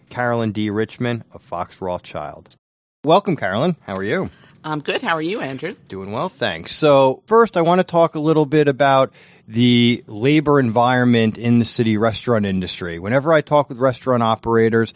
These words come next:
Speaker 1: all they can talk about is the increased cost to employ people,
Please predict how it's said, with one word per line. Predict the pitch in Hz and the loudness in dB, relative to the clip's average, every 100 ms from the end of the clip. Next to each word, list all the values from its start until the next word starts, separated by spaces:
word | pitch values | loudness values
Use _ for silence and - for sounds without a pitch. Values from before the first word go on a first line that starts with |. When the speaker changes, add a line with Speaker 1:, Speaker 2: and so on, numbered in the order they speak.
| - - - _ - | -16 -20 -20 _ 0
Speaker 1:
all | 123 151 160 | 4 4 4
they | 151 | 2
can | 123 135 | 0 -4
talk | 127 135 123 | 0 0 0
about | 131 110 104 101 | -2 0 0 0
is | 104 104 98 95 | 0 0 0 -2
the | 107 | 0
increased | 127 131 131 123 117 - _ - | 0 0 0 0 0 -6 _ -10
cost | - 170 131 - | 0 2 2 -4
to | 135 | -4
employ | 120 - 110 104 | -4 -4 -4 -4
people, | 92 - 80 - 67 | -4 -12 -18 -16 -18